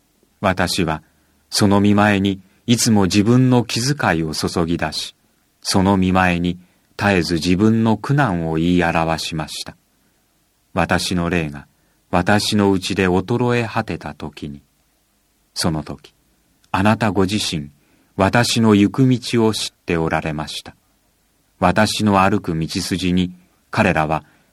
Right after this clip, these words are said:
私のために罠の仕掛けを隠しました。右の方に目を向けてご覧ください。私を認めてくれる者が誰もいないの。私の逃げ場は私から滅び失せました。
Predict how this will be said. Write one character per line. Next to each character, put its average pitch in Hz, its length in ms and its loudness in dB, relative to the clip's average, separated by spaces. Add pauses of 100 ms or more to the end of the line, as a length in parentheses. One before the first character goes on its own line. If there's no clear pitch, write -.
(100)
私 107 440 2
の 107 140 4
た 107 140 -2
め 101 160 0
に 87 160 0
罠 127 300 2
の 87 140 -2
仕 - 120 -6
掛 92 200 -4
け 95 120 0
を 92 180 -2
隠 - 220 -8
し - 160 -4
ま 78 140 -6
し - 160 -12
た。 - 140 -16 (920)
右 110 240 6
の 143 140 6
方 143 220 2
に 92 120 2
目 110 160 2
を 107 120 2
向 95 120 0
け 98 140 -2
て 98 220 -2 (420)
ご 101 140 4
覧 87 220 0
く - 120 -6
だ 87 140 -2
さ 82 200 -2
い。 69 60 -18 (680)
私 98 460 2
を 101 100 6
認 98 240 2
め 107 120 2
て 107 100 0
く 104 120 -4
れ 101 120 2
る 101 100 0
者 98 240 -2
が 78 180 -6 (380)
誰 92 300 2
も 110 180 2
い 90 120 0
な 85 180 -2
い 78 100 -6
の。 71 280 -14 (800)
私 92 440 0
の 95 140 2
逃 92 100 2
げ 95 140 2
場 90 160 2
は 71 180 -6 (380)
私 92 420 0
か 95 140 -4
ら 92 120 0
滅 90 420 0
び 90 60 2
失 87 160 -2
せ 85 140 -4
ま 80 140 -6
し - 160 -12
た。 - 120 -14